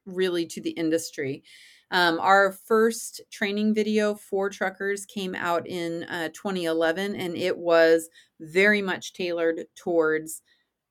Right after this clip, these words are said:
truck drivers in particular. I mean, it, it had trucking footage, it had undercover video of,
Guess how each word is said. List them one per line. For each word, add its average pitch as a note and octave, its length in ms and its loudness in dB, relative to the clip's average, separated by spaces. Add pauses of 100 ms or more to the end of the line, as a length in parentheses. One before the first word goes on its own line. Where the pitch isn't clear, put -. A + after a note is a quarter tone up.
(760)
truck G#3 220 2
drivers E3+ 360 2
in D#3+ 140 -4
particular. D#3 580 -4
I D#3 40 -4
mean, D#3 160 -4
it, D#3 180 -6
it E3 180 -2
had D#3 320 0
trucking D#3 380 -6
footage, F3 520 0
it - 120 -8
had D#3+ 240 -2
undercover E3 840 2
video E3 680 2
of, E3 440 4